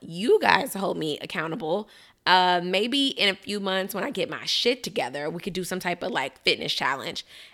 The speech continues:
as a team. That would be super, super dope. Oh, you know what? You guys have to try this app too called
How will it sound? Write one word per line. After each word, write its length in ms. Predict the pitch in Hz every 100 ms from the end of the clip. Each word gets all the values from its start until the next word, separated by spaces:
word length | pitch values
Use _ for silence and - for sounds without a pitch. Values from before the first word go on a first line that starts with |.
| _
as 240 | 170 165 -
a 180 | 165 180
team. 720 | - - 214 208 180 165 165 -
That 340 | - 147 180 202
would 120 | 180
be 140 | 180
super, 440 | 165 - 220 208 196
super 240 | 202 185
dope. 280 | 190 175 - -
Oh, 160 | 311
you 120 | 226
know 120 | 285 285
what? 220 | 285 233
You 80 | 247
guys 200 | 262 262
have 120 | 233
to 80 | 214
try 180 | 226 247
this 180 | 175 -
app 260 | 175 -
too 200 | - 196
called 240 | - 165